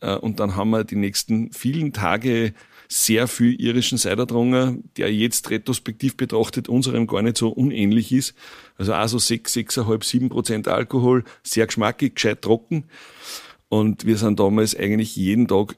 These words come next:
wir haben Unmengen von dem Zeug weggezwickt und haben nie einen Rausch gehabt und haben immer Garde gehabt. Und ich hab gesagt, „Geil, wenn ich vierzehn Tage lang eigentlich immer Garde haben kann.“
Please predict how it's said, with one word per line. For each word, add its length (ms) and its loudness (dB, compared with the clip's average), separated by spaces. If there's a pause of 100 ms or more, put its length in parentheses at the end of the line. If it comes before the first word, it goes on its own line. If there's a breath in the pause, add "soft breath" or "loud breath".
wir 120 0
haben 180 0
Unmengen 560 4
von 240 0
dem 160 2
Zeug 240 0
weggezwickt 640 -2 (1040 soft breath)
und 380 0
haben 240 2
nie 120 6
einen 80 4
Rausch 240 0
gehabt 280 -2
und 80 2
haben 120 0
immer 260 0
Garde 260 -4
gehabt. 280 -8
Und 80 0
ich 60 4
hab 60 -2
gesagt, 240 -6
„Geil, 200 0
wenn 100 2
ich 100 -2
vierzehn 500 0
Tage 260 0
lang 200 2
eigentlich 400 0
immer 260 2
Garde 300 0
haben 180 -2
kann.“ 200 -4